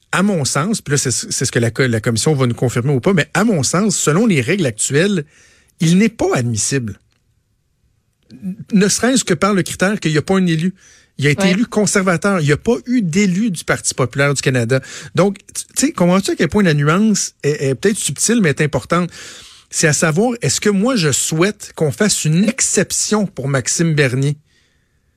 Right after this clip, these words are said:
Speaker 1: pour participer au débat si on considère que, normalement, il ne devrait pas être admissible ?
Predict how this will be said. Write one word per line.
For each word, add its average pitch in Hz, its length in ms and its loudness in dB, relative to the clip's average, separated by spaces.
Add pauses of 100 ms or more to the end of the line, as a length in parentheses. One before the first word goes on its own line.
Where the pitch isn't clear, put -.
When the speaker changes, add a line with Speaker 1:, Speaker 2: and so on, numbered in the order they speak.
(420)
Speaker 1:
pour - 160 -6
participer - 440 -2
au 190 100 2
débat 147 380 2
si - 160 -2
on 160 100 2
considère 160 540 0
que, - 80 -4
normalement, 135 280 2
il 196 40 2
ne 160 40 0
devrait 131 180 2
pas 190 140 0
être 190 140 -2
admissible ? 151 460 0